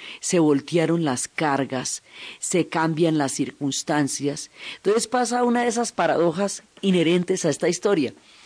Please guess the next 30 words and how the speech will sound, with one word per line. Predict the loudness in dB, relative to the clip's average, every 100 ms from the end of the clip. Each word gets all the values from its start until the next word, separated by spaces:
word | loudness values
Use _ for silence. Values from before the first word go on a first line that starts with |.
| -16 -16 -2
En | 2 4
lugar | 2 2 2 2
de | 2
armarse | 2 2 2 0 0 -2 -2
un | 0 4
movimiento | 4 2 2 2 2 2 2 2
de | 4
independencia | 2 0 0 -2 2 2 2 0 0
en | 0
el | 0
Brasil | -2 -4 -4 -4 -2
para | 0 0
romper | 0 -2 0 -2 0
con | 0
la | 0
corona | 0 0 0 0
portuguesa, | -2 -2 0 0 0 -6 -10 -20 -18 -10
como | 0 2 2
pasó | 2 -2 0 2 2 0
en | 0
la | 2
América | 2 2 2 0
española, | -2 -2 2 2 2 -2 -8 -20 -20 -20 -4
donde | 0 2 4 4
el, | 2 2
el | 2 2
movimiento | 2 2 2 2 2
de | 2
las | 2
juntas | 2 2 2 2 -2 -4 -10